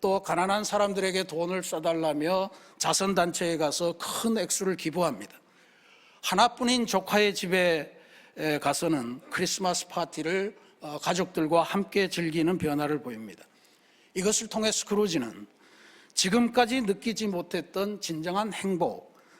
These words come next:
그것을 깨닫게 됩니다. 돈을 움켜쥐고 쌓아두는 데에 행복이 있는 것이 아니라 다른 사람들을 돕고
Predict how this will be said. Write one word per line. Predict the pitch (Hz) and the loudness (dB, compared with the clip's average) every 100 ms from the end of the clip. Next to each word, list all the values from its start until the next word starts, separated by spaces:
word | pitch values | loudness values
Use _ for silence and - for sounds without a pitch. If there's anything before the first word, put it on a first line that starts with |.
| _ | _
그것을 | 170 156 - - 226 226 | -4 0 0 2 0 0
깨닫게 | 180 175 170 165 | 0 2 0 -2
됩니다. | 135 117 101 - - _ _ _ _ _ | -4 -8 -12 -16 -18 _ _ _ _ _
돈을 | 175 190 202 220 214 - | -2 0 4 2 0 -2
움켜쥐고 | 226 220 220 156 143 120 - - _ _ _ - | -2 0 -2 -2 -8 -10 -12 -14 _ _ _ -2
쌓아두는 | - - 214 220 185 190 190 | 0 4 6 6 4 2 2
데에 | 180 170 180 214 | 4 4 4 4
행복이 | - 196 175 175 | 2 0 0 0
있는 | 165 151 147 | 2 2 2
것이 | 139 131 | 0 -4
아니라 | 120 123 101 101 - _ _ _ _ | -6 -8 -10 -12 -20 _ _ _ _
다른 | - 160 165 | -6 -4 -2
사람들을 | 180 185 165 180 185 | 0 0 0 -2 -2
돕고 | 147 - 190 151 87 | -8 -4 0 0 -2